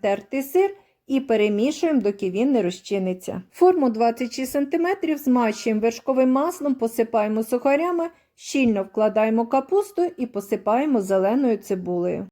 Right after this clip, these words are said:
Заливаємо все соусом бешамель, посипаємо тертим сиром і поки що відкладаємо. До сухарів додаємо перець, сіль, сушений часник, перемішуємо,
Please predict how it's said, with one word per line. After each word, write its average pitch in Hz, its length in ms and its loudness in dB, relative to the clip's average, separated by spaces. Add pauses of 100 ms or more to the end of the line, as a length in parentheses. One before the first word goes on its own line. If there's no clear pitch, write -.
(140)
Заливаємо 277 720 2
все 220 320 -4
соусом 220 560 -4
бешамель, 302 600 0 (360)
посипаємо 262 720 0
тертим 220 400 -2
сиром 403 380 0 (160)
і 254 100 -2
поки 269 320 -2
що 330 160 -4
відкладаємо. 185 800 -2 (400)
До 285 140 -4
сухарів 339 520 0 (100)
додаємо 233 600 0 (120)
перець, 285 420 2
сіль, 254 400 -4
сушений 226 540 -2
часник, 262 600 -2
перемішуємо, 233 800 0